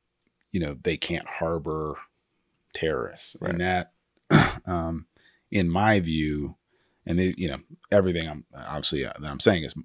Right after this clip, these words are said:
Speaker 1: is my view and not, like, the view of, of the Army, is,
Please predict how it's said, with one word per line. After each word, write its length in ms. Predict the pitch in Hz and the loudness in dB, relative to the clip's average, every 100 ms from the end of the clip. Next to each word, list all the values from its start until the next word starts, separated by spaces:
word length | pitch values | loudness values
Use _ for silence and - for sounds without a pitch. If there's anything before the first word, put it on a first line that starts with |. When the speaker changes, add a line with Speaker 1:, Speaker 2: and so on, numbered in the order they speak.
| - | -12
Speaker 1:
is 160 | - | -8
my 240 | 80 78 76 | -4 -4 -2
view 300 | 90 87 80 | 0 0 0
and 100 | 78 | -2
not, 200 | 76 - | -6 -8
like, 180 | 73 76 | -10 -8
the 80 | 73 | -8
view 380 | 69 73 76 71 | -6 -4 -4 -6
of, 380 | 71 65 - - _ _ _ _ _ - - - | -8 -12 -16 -20 _ _ _ _ _ -20 -20 -8
of 220 | 73 - | -6 -6
the 180 | 78 - | -8 -10
Army, 680 | - 87 85 73 69 67 - _ - | -6 -2 -2 -2 -4 -6 -10 _ -6
is, 600 | 76 73 71 67 - | -4 -2 -4 -4 -6